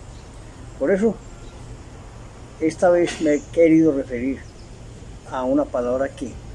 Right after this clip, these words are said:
es preciso que entendamos. Hablemos claro,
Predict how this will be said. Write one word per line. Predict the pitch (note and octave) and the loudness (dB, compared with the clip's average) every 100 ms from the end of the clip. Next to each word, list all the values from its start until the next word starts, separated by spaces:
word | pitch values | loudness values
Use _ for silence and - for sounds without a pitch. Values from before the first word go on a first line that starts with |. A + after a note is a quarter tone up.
| - | -10
es | - | -10
preciso | - D#3 C#3 G3 C#3+ A2+ | -4 -2 0 -2 -2 -4
que | A#2+ | -8
entendamos. | G2+ G#2+ G2+ - - - - - - - - - - - - | -10 -12 -14 -14 -16 -16 -18 -18 -18 -18 -18 -18 -18 -14 -4
Hablemos | C#3+ D3 D#3 E3 D#3 | 0 4 4 2 -2
claro, | - D3+ B2+ | -6 -6 -4